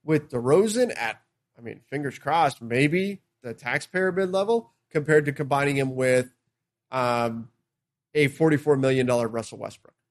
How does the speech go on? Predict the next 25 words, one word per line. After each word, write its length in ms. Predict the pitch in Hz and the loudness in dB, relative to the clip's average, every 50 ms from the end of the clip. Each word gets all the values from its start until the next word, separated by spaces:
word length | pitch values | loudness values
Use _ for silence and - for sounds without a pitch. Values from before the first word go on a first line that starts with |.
| _ _ _ _ _ _ _ _ _ _ _ _ _ _ _ | _ _ _ _ _ _ _ _ _ _ _ _ _ _ _
That's, 440 | - 139 143 131 - - - - - _ _ _ - | -2 -2 -2 -2 -4 -10 -16 -18 -20 _ _ _ 0
that's 220 | 160 165 165 - | 2 2 2 2
a 60 | 170 | 4
big 200 | 147 151 151 131 | 4 6 6 6
difference. 320 | 110 120 - - 110 - - | 2 -2 -4 -6 -10 -12 -10
So 80 | 135 | -8
I 260 | - - 139 151 175 | -2 2 4 6 6
would 180 | 190 185 175 151 | 6 4 2 2
say 200 | - 160 151 147 | 2 2 2 2
Buddy 340 | 135 117 143 143 139 143 135 | 2 0 0 0 0 0 -2
DeRozan 760 | 120 127 123 117 127 151 175 185 165 135 - 135 123 120 117 - _ _ _ _ _ _ _ _ - | -2 -4 -4 0 2 2 4 4 2 0 -2 -4 -4 -4 -8 -12 _ _ _ _ _ _ _ _ 0
over 540 | 156 151 151 139 131 131 131 123 117 123 - _ - | 2 2 2 2 2 0 0 0 -2 -6 -10 _ -2
Buddy 320 | 135 131 127 131 131 127 | 0 2 2 0 0 -4
Westbrook, 720 | 123 123 120 123 127 139 143 147 143 - - 135 135 127 - | -6 -10 -12 -6 -2 0 0 0 0 -2 -4 -4 -4 -4 -4
just 180 | 147 139 - | -6 -8 -8
in 80 | 143 139 | -8 -6
terms 220 | - 139 139 127 | -4 -4 -4 -6
of 60 | 127 | -8
filling 240 | - - 139 135 135 | -8 -6 -4 -2 -2
out 140 | 110 104 - | -2 -4 -4
the 60 | - - | -6 -8
rest 180 | 123 120 - | -8 -8 -10
of 40 | - | -12
your 120 | 120 120 | -16 -14
roster. 540 | 120 123 139 143 143 139 127 - 127 120 117 | -8 -4 -2 0 0 -2 -2 -6 -12 -16 -16